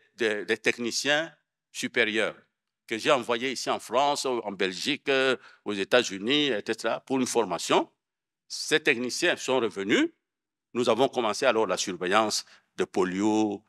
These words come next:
rougeole, fièvre jaune, et, et cetera. Mais il me fallait des chercheurs,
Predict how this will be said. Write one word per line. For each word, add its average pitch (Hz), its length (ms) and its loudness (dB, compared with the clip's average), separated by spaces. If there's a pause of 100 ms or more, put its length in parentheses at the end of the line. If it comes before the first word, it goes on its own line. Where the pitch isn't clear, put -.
(100)
rougeole, 110 600 0 (160)
fièvre 95 400 0
jaune, 117 380 2 (300)
et, 92 140 -4 (120)
et 82 60 -10
cetera. 101 440 0 (320)
Mais 127 160 2
il 175 60 -4
me 143 80 -2
fallait 139 280 0
des 113 80 -10
chercheurs, 104 500 -2